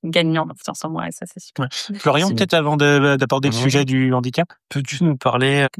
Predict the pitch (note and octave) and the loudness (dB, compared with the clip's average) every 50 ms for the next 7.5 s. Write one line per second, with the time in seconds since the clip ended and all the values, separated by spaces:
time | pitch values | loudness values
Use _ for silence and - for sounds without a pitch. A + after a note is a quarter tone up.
0 | - _ _ - C#3 C3+ C#3 C#3 C#3+ C#3+ C#3 - - - C3+ B2 - - - B2 | -18 _ _ -2 0 2 4 4 2 2 0 -2 -2 -2 -2 -2 -2 -2 -2 -2
1 | A2+ G#2 A2 G#2+ G#2 A#2+ A#2 A2 G#2 G#2 G#2 F#2 F#2 E2+ - _ _ _ _ _ | -2 -2 -4 -4 -4 -4 -6 -6 -6 -8 -6 -6 -8 -10 -10 _ _ _ _ _
2 | _ _ _ _ _ _ _ _ C3 A#2+ - - C3 C3 B2+ B2+ A#2+ - D3 C3+ | _ _ _ _ _ _ _ _ -2 -2 0 2 4 4 4 4 4 2 2 2
3 | C3+ C3+ C3 - C#3 C#3 C3 A#2 A#2 A2 G#2 A2 A2 G#2+ A#2+ B2 B2+ B2+ A#2+ A2 | 4 2 2 2 2 2 2 2 2 2 2 0 2 2 4 4 4 2 2 2
4 | G#2 G2 F#2+ F#2 - - - - _ _ _ _ _ _ - G2 - - G#2+ G#2+ | 0 0 0 -2 -6 -10 -20 -20 _ _ _ _ _ _ -6 -6 -2 0 2 2
5 | G2+ G2 F#2+ F#2 F2 F2 F2 F2+ - _ _ _ _ _ _ _ _ _ _ _ | 2 2 2 0 0 -2 -6 -8 -14 _ _ _ _ _ _ _ _ _ _ _
6 | - A#2 A2 G#2 G2+ G2+ G#2 G#2+ G#2 - G2 F#2 F2 - - G2+ G2 - - _ | 0 2 2 2 2 0 -2 -2 -2 -2 -2 -2 -4 -4 -10 -10 -10 -10 -8 _
7 | - G2 F2+ - - - F#2+ F#2 F#2 F2+ | -4 -4 -4 -4 -6 -4 -4 -4 -4 -6